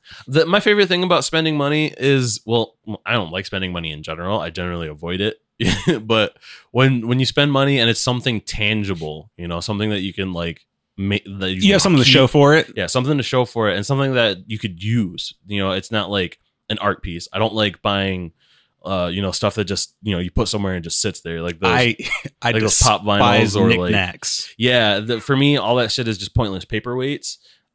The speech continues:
Speaker 1: Um, but I like stuff that you can buy and it has a function. If it has a function, then that means that it can be used for something, and that means that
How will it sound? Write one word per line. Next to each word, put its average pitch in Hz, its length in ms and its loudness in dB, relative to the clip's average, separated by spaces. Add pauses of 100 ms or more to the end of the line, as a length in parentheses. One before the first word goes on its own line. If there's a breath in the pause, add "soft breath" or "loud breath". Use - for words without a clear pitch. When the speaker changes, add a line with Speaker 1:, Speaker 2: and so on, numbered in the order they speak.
(140)
Speaker 1:
Um, 95 460 -4 (1160)
but 107 160 0
I 110 80 4
like 120 180 4
stuff 107 180 -2
that 113 80 0
you 104 100 -4
can 101 200 -2
buy 101 240 2
and 92 160 0
it 90 40 -6
has 95 160 -4
a 82 80 -10
function. 82 640 -6 (280)
If 101 100 -6
it 101 40 2
has 113 160 4
a 101 60 -2
function, 117 380 -2
then 101 80 -2
that 95 140 -2
means 98 240 -4
that 85 160 -4
it 90 100 -8
can 92 120 -8
be 87 80 -8
used 107 300 -2
for 98 80 -8
something, 87 440 -6
and 85 120 -8
that 90 160 -6
means 90 220 -8
that 85 200 -8